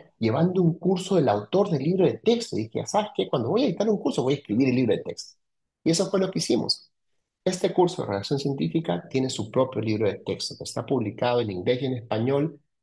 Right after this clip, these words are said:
En Amazon está descargable. Todavía pueden encontrar algunas versiones impresas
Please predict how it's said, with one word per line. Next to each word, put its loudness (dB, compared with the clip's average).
En 2
Amazon 4
está -4
descargable. 2
Todavía -2
pueden -2
encontrar -4
algunas -2
versiones -4
impresas -2